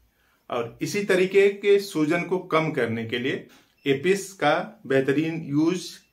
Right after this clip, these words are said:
किया जाता है। तो symptoms की अगर बात करें तो देखिए लिखा है, "Edema of hand feet without thrust." यानी edema है पूरी body में, swelling है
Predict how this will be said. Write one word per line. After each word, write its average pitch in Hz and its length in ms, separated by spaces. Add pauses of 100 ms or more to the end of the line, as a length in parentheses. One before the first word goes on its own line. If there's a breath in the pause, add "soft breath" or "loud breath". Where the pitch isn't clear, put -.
(260)
किया 135 220
जाता 101 340
है। - 360 (880)
तो 104 340
symptoms 151 500
की 196 60
अगर 175 180
बात 170 260
करें 180 360
तो 147 80
देखिए 151 240
लिखा 165 200
है, 175 200
"Edema 147 440 (120)
of 165 140 (220)
hand 160 340 (140)
feet 170 340 (120)
without 160 500
thrust." 117 480 (720)
यानी 143 200
edema 147 420
है 156 460 (880)
पूरी 147 180
body 131 520
में, 196 320 (380 loud breath)
swelling 165 400
है 160 320